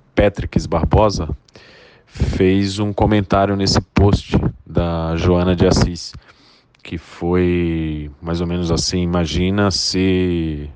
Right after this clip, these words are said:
a gente olhasse pro nosso próprio quintal, é, o que é que, o que é que a gente ia descobrir?"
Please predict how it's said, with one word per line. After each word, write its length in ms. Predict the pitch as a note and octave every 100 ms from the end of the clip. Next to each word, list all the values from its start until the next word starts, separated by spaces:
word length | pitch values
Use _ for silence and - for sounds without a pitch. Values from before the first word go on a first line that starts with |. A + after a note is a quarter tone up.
| E2+
a 100 | E2+
gente 400 | E2+ F2+ F2+ G2
olhasse 500 | F2 E2+ F2+ - F2+
pro 160 | -
nosso 600 | F2 F2 F#2 - F#2+ F2 -
próprio 320 | F2 - -
quintal, 560 | - F#2+ - E2+ D#2 - - - - - - _ _ -
é, 380 | D#2 D2+ D#2
o 80 | D2+
que 160 | - F2
é 60 |
que, 560 | D#2+ - F2 F2 E2 D2 -
o 40 |
que 120 | -
é 40 | F2
que 100 | F#2
a 40 |
gente 280 | E2+ F2 -
ia 100 | F2
descobrir?" 580 | E2 - D#2 D#2 D#2+